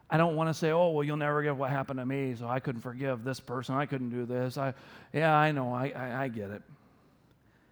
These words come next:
I've seen and I've experienced a lot of pain in my life connected with church, unfortunately.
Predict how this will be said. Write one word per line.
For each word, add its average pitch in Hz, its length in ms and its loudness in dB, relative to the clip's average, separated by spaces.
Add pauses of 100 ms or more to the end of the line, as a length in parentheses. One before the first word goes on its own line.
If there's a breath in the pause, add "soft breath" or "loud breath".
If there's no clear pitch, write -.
(960 soft breath)
I've 165 100 0
seen 202 280 4
and 156 120 4
I've 131 120 2
experienced 131 400 -4
a 131 40 0
lot 123 200 0
of 120 80 -6
pain 143 220 0
in 127 60 0
my 123 100 2
life 120 280 0
connected 127 560 -2
with 120 120 -2
church, 139 560 0
unfortunately. 123 960 -2